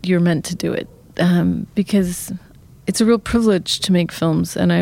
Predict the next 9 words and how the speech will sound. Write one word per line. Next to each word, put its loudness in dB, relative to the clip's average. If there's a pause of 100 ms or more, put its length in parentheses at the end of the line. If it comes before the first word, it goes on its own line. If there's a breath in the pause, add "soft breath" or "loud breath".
and 2
I, 4
I 2
hope 2
to 0
make 2
films 0
that, 0
um, 2